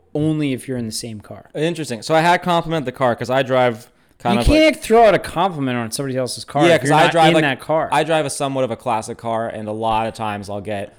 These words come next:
Speaker 2: "Cool car, how many miles, what year is it?" Like, that kind
Speaker 1: Yeah,
Speaker 2: I
Speaker 1: they
Speaker 2: think
Speaker 1: could
Speaker 2: that
Speaker 1: only say that if they're also in a Land
Speaker 2: No,
Speaker 1: Cruiser.
Speaker 2: uh-uh. I get it from people from all different
Speaker 1: You can't
Speaker 2: kinds.
Speaker 1: get a, a nice car from a Honda Civic.
Speaker 2: Yeah, I get kinda, I get that stuff all the time.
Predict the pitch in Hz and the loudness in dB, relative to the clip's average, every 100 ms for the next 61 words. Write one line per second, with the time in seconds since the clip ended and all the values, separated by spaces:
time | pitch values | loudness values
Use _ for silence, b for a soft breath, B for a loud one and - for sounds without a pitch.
0 | _ - 165 165 165 156 147 147 147 143 | _ -6 -2 -2 0 0 4 4 4 2
1 | 139 147 143 135 139 139 139 139 139 123 | -2 -6 -6 -4 -4 -2 0 0 0 -2
2 | 127 131 135 135 131 120 127 127 117 113 | -6 -4 -2 -2 -2 -4 -2 -2 -4 -8
3 | - 127 135 139 131 220 190 151 160 170 | -8 -4 -4 -4 0 4 4 4 4 4
4 | 139 170 - 196 180 160 151 127 160 175 | 4 2 0 2 4 2 2 0 2 2
5 | 156 151 - 147 143 135 131 156 170 165 | 2 2 2 2 2 0 -2 0 2 4
6 | 151 120 127 131 113 104 110 123 131 127 | 4 2 0 -4 -4 -6 -4 -4 -4 -4
7 | 113 110 104 110 113 101 101 101 98 190 | -8 -12 -10 -12 -10 -6 -6 -6 -2 0
8 | 233 - 285 220 247 254 - 175 175 - | 4 4 4 4 6 6 4 4 4 4
9 | 165 180 190 - - 202 190 - 165 147 | 2 4 2 0 0 4 4 2 -2 0
10 | 175 165 135 202 208 - _ _ _ _ | 0 0 0 2 0 -2 _ _ _ _
11 | _ - 208 170 131 170 170 170 160 139 | _ -2 2 2 2 0 -2 -4 -2 -4
12 | 151 151 143 139 143 139 156 143 82 | -4 -6 -8 -6 -6 -6 -8 -10 -12